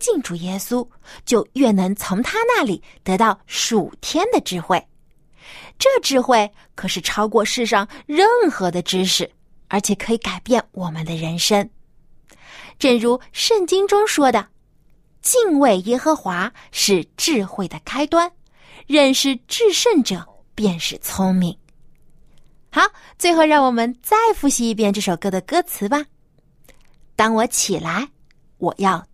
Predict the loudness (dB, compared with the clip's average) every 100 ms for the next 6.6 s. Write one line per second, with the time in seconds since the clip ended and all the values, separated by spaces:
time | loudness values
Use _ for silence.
0 | -6 -6 -6 -6 -2 -2 -4 _ _ _
1 | -20 _ 0 2 4 2 2 0 0 0
2 | 0 -2 -2 -4 0 2 2 -4 _ _
3 | _ _ -10 -2 2 2 0 -2 0 0
4 | 0 -4 _ _ -10 -8 -6 -6 -6 -6
5 | -8 -10 -6 -6 -6 _ _ _ -20 -10
6 | -2 2 2 2 0 0